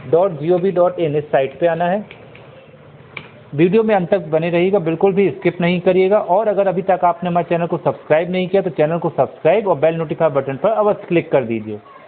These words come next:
जैसे इस site पे आएंगे तो site पे आपके सबसे पहले आपको उम्मीदवार profiling इस ऑप्शन पे आना है।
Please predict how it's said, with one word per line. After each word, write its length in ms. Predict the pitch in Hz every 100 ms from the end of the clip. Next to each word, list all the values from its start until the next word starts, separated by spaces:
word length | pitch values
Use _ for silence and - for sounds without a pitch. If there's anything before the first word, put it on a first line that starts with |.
| - - 139
जैसे 300 | 147 151 220
इस 80 |
site 360 | 214 180 180 175
पे 80 | 190
आएंगे 280 | 160 160 180
तो 100 | 180
site 360 | - 147 156
पे 80 | 185
आपके 260 | 165 160 190
सबसे 320 | - - 202
पहले 240 | 185 180
आपको 260 | 180 170 180
उम्मीदवार 420 | 151 147 147 175
profiling 580 | - 135 - 127 120 120
इस 140 | 139 139
ऑप्शन 300 | 113 - 147
पे 120 | 165
आना 200 | 160
है। 100 | 175